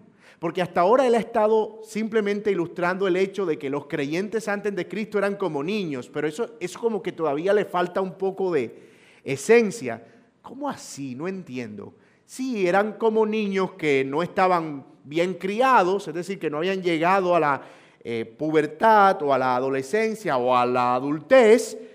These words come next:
y que necesitaban de ciertos cuidados. Pero Pablo ahora introduce esa palabra esclavo y él dice, no solo eran niños, sino que en cuanto a los derechos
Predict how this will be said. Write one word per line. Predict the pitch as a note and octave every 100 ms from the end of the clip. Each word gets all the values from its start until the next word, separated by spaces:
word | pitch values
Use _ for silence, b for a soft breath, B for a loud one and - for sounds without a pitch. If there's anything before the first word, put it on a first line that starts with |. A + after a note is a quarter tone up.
| B B B
y | -
que | C4 C4+
necesitaban | C4 A#3 A#3 F#3 A#3 A#3 G3
de | F3+
ciertos | F#3+ F#3+ F#3+ -
cuidados. | D#3+ C#3 A#2+ B2+
Pero | D#3 D3
Pablo | F#3+ G3 F#3+
ahora | F#3 F3
introduce | D#3+ D#3 C#3 D#3+ F3 C#3+
esa | B2+ C3+ D3
palabra | B2 A2+ A2+ A2 A#2+
esclavo | A#2 - B2 G#2+ G2+ G#2 _ -
y |
él | B2+
dice, | C3 D3 A#2+ G#2+ - _ _
no | C3 D3+
solo | A3 A#3 D#3
eran | F3 D#3+ A2+ -
niños, | D3+ F3+ A#2 A2+
sino | C3 C#3
que |
en | F3 C#3
cuanto | E3 F3 F3
a |
los | D3 A#2+
derechos | B2 F3+ G3 D3